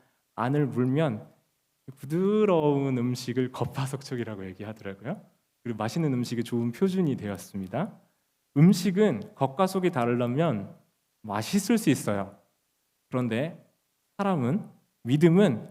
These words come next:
겉과 속, 암과 실제가 다르면 문제가 생깁니다. 그러면 빛과 소금의 삶을 살 수가 없게 돼요. 그러니까 말하고 있고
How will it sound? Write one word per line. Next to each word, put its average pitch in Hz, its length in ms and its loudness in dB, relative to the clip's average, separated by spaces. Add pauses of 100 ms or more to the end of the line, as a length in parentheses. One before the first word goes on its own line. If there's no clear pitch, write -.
(160)
겉과 151 480 -2
속, - 520 -2 (440)
암과 190 460 4
실제가 202 440 -2
다르면 139 720 0
문제가 131 360 2
생깁니다. 107 640 -8
그러면 147 600 2 (180)
빛과 175 220 2
소금의 190 360 0
삶을 165 300 -4
살 156 180 -10
수가 - 240 -12
없게 - 240 -16
돼요. - 160 -18 (960)
그러니까 160 400 0
말하고 175 640 4
있고 - 600 0